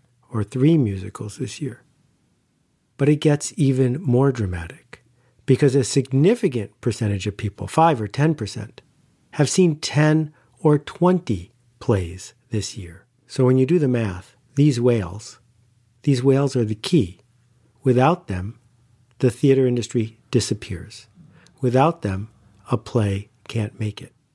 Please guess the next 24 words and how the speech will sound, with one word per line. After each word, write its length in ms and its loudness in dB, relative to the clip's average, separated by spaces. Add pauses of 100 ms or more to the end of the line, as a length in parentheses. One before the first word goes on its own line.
(920)
Add 340 0
to 100 -4
that, 280 -8 (420)
there's 220 4
a 100 2
second 500 0
kind 240 -4
of 160 -8
whale, 260 -10 (280)
not 260 4
just 280 -2
the 80 4
whale 480 0 (180)
who's 200 2
gonna 220 2
see 180 -2
five 440 0
or 120 0
ten 480 -2
or 120 0
twenty 420 -4
plays 480 0
this 240 -10
year, 280 -12